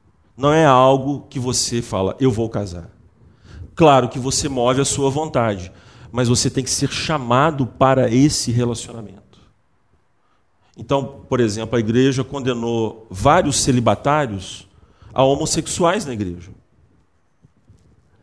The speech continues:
E não é o caso. Existem pessoas na igreja que não têm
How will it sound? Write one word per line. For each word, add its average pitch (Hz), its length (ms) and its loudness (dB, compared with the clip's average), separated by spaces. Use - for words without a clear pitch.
E 151 80 0
não 220 180 4
é 226 60 6
o 247 80 4
caso. 185 440 0
Existem 131 380 0
pessoas 135 360 -2
na 123 100 -4
igreja 135 360 0
que 196 140 -10
não 196 120 -8
têm 190 300 -6